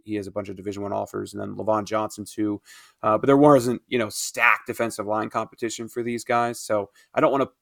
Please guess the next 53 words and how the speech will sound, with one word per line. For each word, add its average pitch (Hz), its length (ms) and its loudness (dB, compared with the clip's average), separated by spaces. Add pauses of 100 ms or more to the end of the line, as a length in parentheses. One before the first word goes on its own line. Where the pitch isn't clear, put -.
put 135 280 0
incredibly 135 480 2
too - 100 -6
much 139 200 -6
stock 131 260 -6
on 143 140 -6
it, - 100 -12 (160)
but, 135 320 6 (320)
you 120 60 -4
know, 110 80 2
I 117 80 4
also 127 340 4
left 117 260 0
that 110 340 0
and, 98 220 -12
and, 104 160 -8
you 107 60 -8
know, 104 160 -8
seeing 113 320 -6
some 117 160 -4
of 110 80 -4
Liam 110 260 -4
Andrews', 107 420 -8
uh, 104 260 -8 (400)
testing 127 280 -2
numbers, 110 340 -2
for - 80 -6
example, 107 480 -6 (380)
uh, 104 280 0
I - 60 -8
believe 117 160 0
he 113 60 0
had 110 100 4
an 107 160 -2
eight 117 180 -4
foot, - 360 -4 (240)
uh, 50 460 -10 (280)
little 127 260 -4
over 92 160 -2
eight, 87 160 -4
I - 40 -6
think - 60 -8
it 127 60 -10
was 110 220 -6
eight 113 260 -4
ten 143 520 -4 (120)
broad 175 220 2
jump, 226 220 -8 (440)
uh, 104 220 4
which 117 140 -2
is 113 80 -6
very 143 260 6
good, 117 320 0